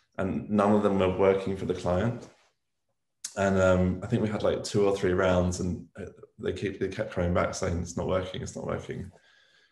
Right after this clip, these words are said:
And so this, this one really was just a kind of,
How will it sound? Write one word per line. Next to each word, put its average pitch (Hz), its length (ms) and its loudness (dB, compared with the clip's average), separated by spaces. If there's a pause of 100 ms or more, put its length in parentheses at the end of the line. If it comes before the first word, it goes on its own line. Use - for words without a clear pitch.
(120)
And 90 100 -4
so 101 160 2
this, - 600 2 (400)
this 117 300 4
one 90 420 4
really 101 260 6
was 87 240 0
just - 240 -6
a 90 40 -6
kind 87 200 -2
of, 82 280 -4